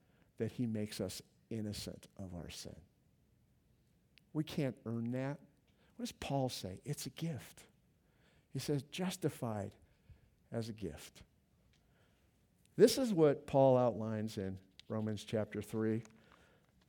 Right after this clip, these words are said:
Since I've poisoned you with my silliness of word clouds, here's a word cloud built around this. It's a story of hope, or if you choose not to have the word hope in there, it's a story of faith.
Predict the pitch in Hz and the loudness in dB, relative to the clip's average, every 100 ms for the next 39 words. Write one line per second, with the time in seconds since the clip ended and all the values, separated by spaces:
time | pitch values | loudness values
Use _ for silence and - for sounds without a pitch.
0 | - 123 117 110 - 127 127 131 123 123 | -10 -6 0 0 2 4 4 4 2 2
1 | 120 117 113 - 143 139 135 127 123 123 | 2 0 0 2 4 4 4 2 2 0
2 | 110 107 123 127 - 107 107 110 110 147 | 0 2 4 4 2 0 2 0 -2 2
3 | 165 143 117 117 113 117 117 110 107 - | 4 6 6 6 4 2 4 4 0 -8
4 | - _ _ - 113 - 113 107 101 107 | -20 _ _ -2 0 2 2 2 0 -2
5 | 92 - - - _ _ _ _ - - | -4 -4 -8 -14 _ _ _ _ -20 -20
6 | - - 127 123 - 165 165 131 104 - | -12 -6 -6 -6 -4 0 6 6 6 0
7 | 143 156 - - - 120 113 143 139 - | 2 2 2 -8 -6 -4 -2 -2 -2 0
8 | 143 156 170 - - - - - 127 131 | 4 4 4 0 -14 -20 -16 -4 0 2
9 | 131 147 143 117 120 107 - _ - 127 | 4 6 6 4 0 -2 -10 _ -2 0
10 | 110 147 139 143 135 135 139 135 - 113 | 0 2 2 4 0 0 0 -2 -4 -8
11 | - 117 117 117 - - 113 95 - | -4 -2 0 0 -2 -6 -4 -4 -8